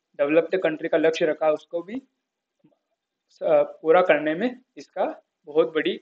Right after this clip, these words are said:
मदद साबित हो सकती है। और दूसरा, हम दूसरे देशों के ऊपर भी निर्भर नहीं रहेंगे। ई कोर्ट्स के जरिए लोगों को न्याय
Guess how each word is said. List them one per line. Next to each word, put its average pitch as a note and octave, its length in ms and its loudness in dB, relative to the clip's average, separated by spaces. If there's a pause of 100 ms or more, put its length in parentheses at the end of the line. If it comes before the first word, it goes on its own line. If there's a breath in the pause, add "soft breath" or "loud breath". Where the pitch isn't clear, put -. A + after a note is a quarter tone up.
मदद D3+ 180 -10
साबित D#3+ 460 -4
हो E3+ 80 -4
सकती E3 320 -4
है। B2+ 60 -16
और C3+ 140 -8
दूसरा, D3 280 -6
हम F3 100 -4
दूसरे D#3+ 300 -14
देशों D3+ 280 -4
के F#3 100 -10
ऊपर - 200 -12
भी C4+ 280 -12 (380)
निर्भर E3 440 2
नहीं D#3+ 180 0
रहेंगे। C3 420 -4 (3000)
ई A3 140 -2
कोर्ट्स G3+ 320 4
के G3+ 140 4
जरिए D#3+ 280 6
लोगों C#3 300 0
को E3 140 -4
न्याय E3+ 400 -2